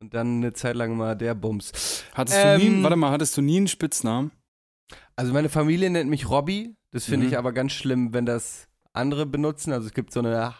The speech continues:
Speaker 1: Handvoll Leuten, die mich so nennen dürfen.
Speaker 2: Robby.
Speaker 1: Mm, Bobby hat mich mal jemand genannt, ja, aber ansonsten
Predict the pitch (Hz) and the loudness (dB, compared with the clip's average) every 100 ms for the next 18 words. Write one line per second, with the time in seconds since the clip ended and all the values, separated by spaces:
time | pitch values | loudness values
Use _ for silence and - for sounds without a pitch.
0 | - - - 196 - 156 139 135 147 135 | -16 -8 -4 -2 0 0 2 2 0 -2
1 | 127 127 123 117 117 135 143 143 156 165 | 0 -2 -2 -2 -2 0 -2 -2 -6 -8
2 | - - - - 165 165 139 135 139 139 | -14 -16 -10 -2 0 0 0 2 2 4
3 | 139 135 - _ _ _ - - 110 156 | 2 0 -8 _ _ _ -20 -8 0 2
4 | 196 214 220 196 202 190 185 185 175 180 | 2 0 0 -4 -4 -2 -2 -2 -4 -2
5 | 180 175 120 135 165 127 127 143 - 156 | -2 -2 0 0 0 0 -2 -4 -4 -4
6 | 151 143 | -4 -8